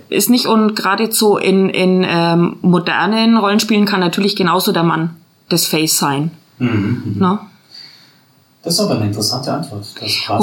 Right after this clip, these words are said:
Speaker 1: Wobei
Speaker 2: irgendwie.
Speaker 1: ich jetzt tatsächlich wieder nicht so gern den klassischen, ähm,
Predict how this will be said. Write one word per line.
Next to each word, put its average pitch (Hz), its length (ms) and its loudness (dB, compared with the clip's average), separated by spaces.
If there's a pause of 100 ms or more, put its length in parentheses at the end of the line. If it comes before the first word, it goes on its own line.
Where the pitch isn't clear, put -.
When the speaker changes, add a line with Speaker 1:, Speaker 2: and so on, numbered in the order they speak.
Speaker 1:
Wobei 214 120 0
Speaker 2:
irgendwie. - 140 -2
Speaker 1:
ich 214 120 0
jetzt 320 240 -2
tatsächlich 294 500 0
wieder 247 160 2
nicht 240 480 4
so 294 140 0
gern 262 260 0
den 254 120 2
klassischen, 233 680 2 (500)
ähm, 190 460 2